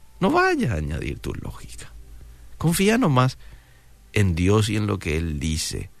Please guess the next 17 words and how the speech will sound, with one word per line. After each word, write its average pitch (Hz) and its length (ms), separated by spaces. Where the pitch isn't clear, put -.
a 110 160
pesar 135 500
de 165 120
que, 110 360
según 107 520
tu 151 180
lógica, 113 720
no 90 160
tiene 101 300
ni 95 140
pie 80 200
ni 87 140
cabeza. 71 560
Pero 170 240
Dios 196 280
dijo, 196 560
¿sí? 156 240